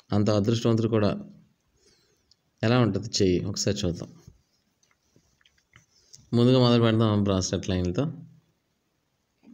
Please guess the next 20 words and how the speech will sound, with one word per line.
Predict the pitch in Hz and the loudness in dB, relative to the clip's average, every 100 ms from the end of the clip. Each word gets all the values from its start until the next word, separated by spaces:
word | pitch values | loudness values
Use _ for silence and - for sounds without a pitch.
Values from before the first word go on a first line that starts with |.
| - _ _ _ _ _ _ _ _ _ _ _ _ _ _ _ - | -20 _ _ _ _ _ _ _ _ _ _ _ _ _ _ _ -6
బ్రాస్లెట్ | 113 117 127 123 | -2 -2 -4 -2
లైన్స్ | 117 113 - 104 101 107 - _ _ _ _ _ _ _ 180 208 202 220 196 - _ _ - _ _ _ _ _ _ _ _ _ _ _ _ | 0 0 0 -2 -2 -6 -14 _ _ _ _ _ _ _ -20 -20 -20 -20 -20 -20 _ _ -20 _ _ _ _ _ _ _ _ _ _ _ _
ఈయనకి | - 117 110 104 101 98 | -2 0 0 0 0 0
మీరు | 98 - | -2 -2
చూసుకుంటే | 110 - 104 98 | -4 -2 -2 -2
ఒకసారి | - 107 117 160 - - - - 104 | -2 -2 -2 -2 -6 -14 -20 -10 -4
ఒకటి, | 95 92 107 110 | -4 -2 -2 -2
రెండు, | 104 95 92 98 | -2 -4 -4 -4
మూడు, | 110 101 90 95 | -4 -4 -6 -6
నాలుగు, | 107 98 104 - _ _ _ _ _ _ _ | -6 -6 -10 -14 _ _ _ _ _ _ _
Four | 123 117 110 | 0 2 2
lines | 110 120 117 98 | 2 0 0 -2
చాలా | 101 98 | 0 0
క్లియర్గా | 101 98 98 101 101 98 | -2 0 2 2 2 0
ఉన్నాయి. | 92 98 165 - - - _ _ _ _ _ _ _ _ - | 0 -2 -4 -8 -18 -20 _ _ _ _ _ _ _ _ -6
ఒకటి | 117 107 | -4 -2
కొంచెం | 110 101 | -2 -2
bend | 101 101 101 | 0 0 0
చేస్తే | 101 101 | -2 -2
కనిపిస్తుంది. | 92 90 - - 85 | -4 -4 -6 -4 -2